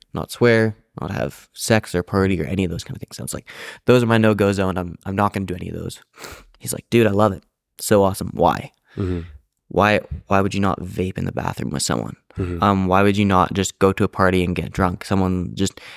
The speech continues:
Speaker 1: hands you, like, a beer and, and stuff. It's like, why, why would you not say no?" It's like, "Well, I, I just not going to."
Speaker 2: Mm-hmm.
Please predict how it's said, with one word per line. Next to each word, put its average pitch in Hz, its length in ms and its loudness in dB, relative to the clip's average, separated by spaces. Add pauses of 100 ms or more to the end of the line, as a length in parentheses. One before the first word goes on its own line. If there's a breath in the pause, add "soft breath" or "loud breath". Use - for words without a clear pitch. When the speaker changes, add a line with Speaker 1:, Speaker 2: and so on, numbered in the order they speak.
(160 loud breath)
Speaker 1:
hands 101 360 2
you, 95 380 4
like, 87 280 0 (400)
a 101 100 0 (500)
beer 98 300 4
and, 95 280 -2 (260)
and 95 80 -6
stuff. 95 180 -2
It's 98 100 -10
like, - 120 -4
why, 98 180 4
why 98 140 4
would 101 120 2
you 104 180 2
not 92 380 -4 (380 loud breath)
say 87 220 0
no?" 92 240 4
It's 58 160 -2
like, - 120 -2
"Well, 92 220 2
I, 71 100 2 (100)
I 92 60 -2
just 87 280 -4 (160)
not 87 160 -2
going 82 260 -4
to." - 160 -10 (180)
Speaker 2:
Mm-hmm. 92 300 -4